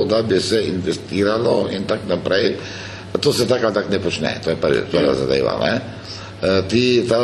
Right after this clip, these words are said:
ta, ti prihranki se porabijo za, eh, za luksuz. Eh, v gro-, v grobem gledano. Statistike, poglejte, kakšni so dobički in kakšen procent tega gre v investicije.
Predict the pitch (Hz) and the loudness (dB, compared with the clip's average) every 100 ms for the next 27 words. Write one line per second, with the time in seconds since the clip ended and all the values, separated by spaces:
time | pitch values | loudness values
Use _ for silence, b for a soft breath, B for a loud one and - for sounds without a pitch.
0 | 117 120 107 117 117 110 92 - 117 101 | 2 2 0 2 2 0 0 0 0 2
1 | 90 92 113 120 104 101 92 95 104 98 | 2 2 0 0 2 2 2 2 2 2
2 | 101 98 98 92 92 90 90 82 85 87 | 2 2 2 2 4 4 2 2 2 2
3 | 87 85 B B B 78 73 85 90 76 | 2 -2 B B B -2 0 2 2 2
4 | - - - - - B B B B B | -2 -8 -12 -14 -16 B B B B B
5 | B B B B B - - 90 80 78 | B B B B B -10 -2 0 2 0
6 | 78 85 90 107 120 - 95 92 120 117 | -2 -2 2 4 4 2 0 4 4 4
7 | 87 76 82 82 69 85 160 - - - | 2 0 2 2 2 2 2 2 0 2
8 | 185 240 175 143 131 127 131 180 196 160 | 2 4 2 4 4 4 4 4 4 2
9 | - - - - 180 - 143 135 123 127 | 0 -6 -4 0 2 2 2 2 4 4
10 | 131 202 170 175 160 147 180 147 147 147 | 6 4 2 2 2 4 4 4 2 2
11 | 170 175 - 156 165 165 151 131 143 151 | 2 0 2 2 4 4 4 4 6 6
12 | 139 143 135 131 - 113 - 73 | 4 4 4 2 2 0 2 0